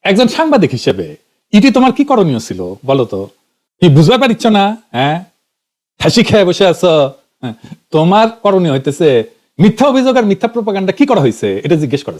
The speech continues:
ছিল। এটা উদাহরণ লাগবে তো। হ্যাঁ, মায়া মানুষ তো গালি দিতে পারি না, গালি দিলে তো তখন নারী হয়ে যাবে তোমরা সবাই।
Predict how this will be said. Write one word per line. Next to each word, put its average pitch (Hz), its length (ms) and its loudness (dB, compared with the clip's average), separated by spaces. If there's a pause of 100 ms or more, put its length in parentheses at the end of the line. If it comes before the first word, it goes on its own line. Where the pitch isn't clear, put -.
ছিল। - 100 -20 (320)
এটা 156 120 4
উদাহরণ 165 240 4
লাগবে 104 220 -4
তো। 92 220 -16 (260)
হ্যাঁ, 131 220 -6 (300)
মায়া 190 200 0
মানুষ 202 200 2
তো 220 80 0
গালি 214 200 0
দিতে 180 160 0
পারি 127 200 -2
না, 104 160 -6
গালি 156 220 0
দিলে 202 180 4
তো 226 80 0
তখন 208 160 0
নারী 226 200 0
হয়ে 185 160 2
যাবে 170 180 0
তোমরা 101 280 -8
সবাই। 85 320 -14